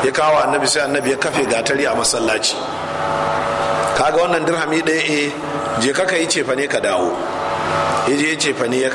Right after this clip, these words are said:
hankali ya kwanta, ya dawo. Sai Annabi ya ce, "Saba gatarin nan." Ya saba.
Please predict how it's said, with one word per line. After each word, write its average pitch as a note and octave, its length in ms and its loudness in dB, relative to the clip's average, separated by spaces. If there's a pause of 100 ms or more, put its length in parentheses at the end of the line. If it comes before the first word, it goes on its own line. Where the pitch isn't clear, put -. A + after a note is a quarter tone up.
hankali C#3 400 0
ya C3 60 2
kwanta, A#2 360 0
ya A2 60 -2
dawo. G#2 300 2 (640)
Sai D3 200 2
Annabi D3+ 220 0
ya D3 80 0
ce, D#3 160 0
"Saba C3+ 240 0
gatarin D#3 440 0
nan." D3 120 0
Ya C#3 80 0
saba. C3 320 -2